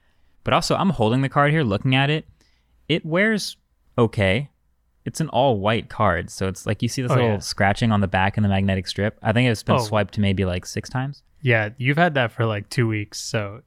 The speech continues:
Speaker 1: Yeah.
Speaker 2: it's gonna scrape down there. I mean, every credit card does, but if you're just if you're looking for this perfect white Apple credit
Speaker 1: Yeah.
Speaker 2: card, pure aesthetic.
Speaker 1: And I just shared, I just retweeted, it's a hilarious account, but a Johnny Ive parody account
Speaker 2: Uh,
Speaker 1: <laughs>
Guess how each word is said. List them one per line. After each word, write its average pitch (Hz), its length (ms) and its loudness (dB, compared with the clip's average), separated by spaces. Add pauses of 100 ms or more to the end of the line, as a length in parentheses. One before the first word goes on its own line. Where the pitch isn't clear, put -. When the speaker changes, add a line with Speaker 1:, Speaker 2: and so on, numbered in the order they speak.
(100)
Speaker 1:
Yeah. 98 340 2
Speaker 2:
it's 143 200 -2
gonna 151 160 2
scrape 117 340 -2
down 107 220 -4
there. 107 260 -6
I 131 60 -2
mean, 135 180 2
every 131 220 2
credit 113 240 -2
card 110 240 0
does, 110 300 0
but 113 360 -4 (320)
if 123 180 -4
you're 110 160 2
just 107 360 -4 (340)
if 117 100 0
you're 123 140 4
looking 113 300 0
for 120 140 -4
this 107 140 -6
perfect - 560 0
white 107 300 -6 (160)
Apple 110 360 -2
credit 101 260 2
Speaker 1:
Yeah. 98 120 0
Speaker 2:
card, 110 360 0
pure 113 340 2
aesthetic. 107 720 -2
Speaker 1:
And 120 100 0
I 127 80 2
just 147 320 2
shared, 143 320 0
I 120 100 2
just 127 200 -2
retweeted, 123 600 0
it's - 180 -6
a 117 60 2
hilarious 107 460 2
account, 104 320 2
but 98 100 -4
a 95 40 -6
Johnny 101 320 2
Ive 95 240 0
parody 95 360 2
account 123 440 0
Speaker 2:
Uh, 131 80 -4
Speaker 1:
<laughs> 117 40 -4